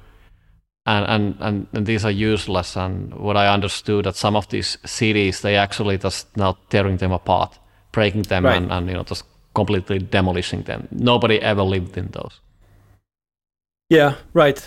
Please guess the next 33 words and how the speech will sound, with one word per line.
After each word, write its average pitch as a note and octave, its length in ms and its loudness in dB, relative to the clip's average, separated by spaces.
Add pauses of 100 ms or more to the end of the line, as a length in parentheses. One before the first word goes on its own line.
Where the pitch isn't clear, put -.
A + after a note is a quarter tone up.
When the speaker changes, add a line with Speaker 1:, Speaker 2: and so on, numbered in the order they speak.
(140)
Speaker 2:
And D#3+ 140 4
I, E3+ 100 6
I D#3+ 80 6
mean, E3+ 140 6
I've D#3 120 6
seen, D3+ 560 2
I've D3 100 -6
seen D#3+ 180 2
interviews B2+ 560 2
with, A#2+ 120 2
with A#2+ 220 -4
people B2 400 0
who B2+ 100 0
actually B2+ 380 0
moved C#3 400 4
there, G#2+ 440 -2 (200)
like A#2 180 -10 (1200)
some B2 120 -2
poor C3+ 260 2
guy B2 360 0
who, A#2 320 -2
who B2 180 -6
moved B2+ 320 -2
there A#2 180 -2
to A2+ 140 -10
start, A#2 380 -2
like, A2 180 -4
a, G#2 220 -2
a A2+ 40 -6
neighborhood A2+ 560 -6
grocery A#2 420 -6
store. - 440 -8 (460)
Well, A#2+ 260 -4